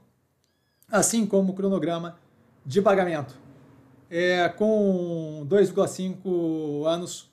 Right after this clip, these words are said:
cobertos aí pelo caixa. Então, assim, zero de preocupação com a estrutura de capital da operação. A operação muito alinhada, forte crescimento engatilhado,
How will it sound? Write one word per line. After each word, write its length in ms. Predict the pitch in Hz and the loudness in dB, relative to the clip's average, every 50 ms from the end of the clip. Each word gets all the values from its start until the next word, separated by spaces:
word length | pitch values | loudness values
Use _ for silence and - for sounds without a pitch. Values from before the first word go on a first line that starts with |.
| _ _ | _ _
cobertos 520 | - 190 165 175 185 180 160 127 127 139 | -2 2 2 4 2 2 0 -2 -6 -8
aí 80 | 156 160 | -8 -8
pelo 200 | 156 175 185 190 | -6 -6 -6 -6
caixa. 300 | 190 190 185 185 185 - | -4 -4 -4 -4 -4 -6
Então, 160 | 185 175 202 196 | -8 -6 -6 -6
assim, 300 | - - 156 135 127 120 | -6 -8 -8 -10 -10 -8
zero 380 | 117 123 151 190 196 196 185 165 | -6 0 2 4 4 4 2 0
de 60 | 143 | -2
preocupação 420 | 143 156 147 - 160 135 - 156 151 | -4 -8 -6 -6 -8 -8 -8 -10 -10
com 60 | 160 | -8
a 40 | 156 | -10
estrutura 280 | - 156 139 165 156 | -10 -10 -8 -8 -8
de 60 | 143 | -6
capital 240 | 135 156 139 - 147 | -8 -8 -8 -6 -6
da 60 | 143 | -6
operação. 520 | 165 170 214 220 202 - - 226 226 202 - - _ _ _ _ _ - | -4 -4 -2 -2 -2 0 0 -2 -4 -4 -6 -14 _ _ _ _ _ 2
A 80 | 233 | 2
operação 420 | 233 - 226 214 190 - 202 180 151 | 4 4 4 2 2 2 0 -2 0
muito 240 | 165 208 220 - | -2 -2 0 0
alinhada, 320 | 185 165 170 185 180 180 147 | 0 0 0 0 -2 -2 -4
forte 340 | - - 208 202 170 - - | -4 -2 -2 -2 -2 -2 -6
crescimento 360 | - 170 - 170 170 165 170 | -10 -10 -8 -8 -10 -10 -8
engatilhado, 560 | 165 165 156 - 156 156 170 175 175 170 | -6 -6 -6 -2 0 0 0 0 0 -4